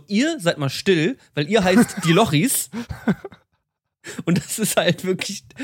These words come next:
Speaker 1: wisst ihr selber so. Bevor
Speaker 2: Ich war,
Speaker 1: er noch einen
Speaker 2: wo
Speaker 1: Satz sagt,
Speaker 2: <laughs> wo
Speaker 1: pass
Speaker 2: wir
Speaker 1: auf,
Speaker 2: gerade
Speaker 1: Alter.
Speaker 2: noch, ja, das ist ja auch das, das, das große, der große Tenor zum, zur Abschlusstour.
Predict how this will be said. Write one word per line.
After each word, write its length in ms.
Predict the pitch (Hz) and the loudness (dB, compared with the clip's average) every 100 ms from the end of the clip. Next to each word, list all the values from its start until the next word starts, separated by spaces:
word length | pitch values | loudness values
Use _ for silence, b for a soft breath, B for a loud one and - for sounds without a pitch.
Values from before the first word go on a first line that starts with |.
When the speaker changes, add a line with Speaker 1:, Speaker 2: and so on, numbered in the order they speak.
| 247 | -2
Speaker 1:
wisst 220 | 208 214 240 | 0 4 4
ihr 80 | |
selber 380 | 208 196 143 120 | 6 6 6 2
so. 220 | 117 113 B B B B B B B B - | 0 -6 B B B B B B B B -8
Bevor 300 | 180 - 220 | -6 2 4
Speaker 2:
Ich 60 | 175 | 6
war, 80 | 220 | 6
Speaker 1:
er 80 | |
noch 120 | 208 143 | 4 4
einen 200 | 208 208 | 4 6
Speaker 2:
wo 60 | |
Speaker 1:
Satz 180 | - 120 | 4 4
sagt, 220 | 202 240 - _ | 2 2 -4 _
Speaker 2:
<laughs> 480 | - - - - - | -20 -20 -20 -16 -10
wo 160 | 143 185 | 0 2
Speaker 1:
pass 140 | 214 | 4
Speaker 2:
wir 80 | 190 | 4
Speaker 1:
auf, 120 | 160 | 6
Speaker 2:
gerade 240 | 143 135 123 | 6 4 4
Speaker 1:
Alter. 120 | 180 | 2
Speaker 2:
noch, 380 | - - - 180 | 0 -10 -12 -2
ja, 100 | 135 | 2
das 180 | 170 202 | 4 2
ist 180 | 208 185 | 0 4
ja 100 | 160 | 6
auch 200 | 170 - | 4 4
das, 280 | 156 156 143 - | 2 2 0 0
das, 220 | 151 147 | 0 2
das 240 | 143 139 - | -2 -4 0
große, 680 | 160 170 170 151 151 151 147 - | 2 2 4 4 4 2 -2 -2
der 260 | 131 135 139 | 0 2 2
große 380 | 156 - 156 | 2 2 -2
Tenor 500 | - 170 160 156 147 | 2 2 4 4 4
zum, 480 | 139 147 139 135 135 b b | 2 0 0 0 -2 b b
zur 160 | - - | -4 -4
Abschlusstour. 720 | 139 - 131 - - 131 | -2 0 0 0 0 0